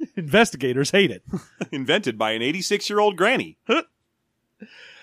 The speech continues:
Speaker 1: Uh, so they have been down here since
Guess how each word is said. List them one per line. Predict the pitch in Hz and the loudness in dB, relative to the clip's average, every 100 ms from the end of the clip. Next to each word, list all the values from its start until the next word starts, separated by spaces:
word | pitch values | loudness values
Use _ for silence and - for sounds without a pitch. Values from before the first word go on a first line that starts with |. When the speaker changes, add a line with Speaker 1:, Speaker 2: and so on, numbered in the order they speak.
| - _ _ _ _ - | -20 _ _ _ _ 0
Speaker 1:
Uh, | 156 170 170 151 143 131 - | 2 4 6 6 4 2 -2
so | - 196 | 2 2
they | 175 320 359 339 311 - | 6 6 6 4 4 -4
have | - 202 175 135 | -2 0 0 4
been | 339 370 | 2 2
down | 190 196 175 | 2 4 4
here | 156 156 151 143 143 _ | 2 2 4 2 0 _
since | - - 349 339 - - | -4 4 4 4 2 0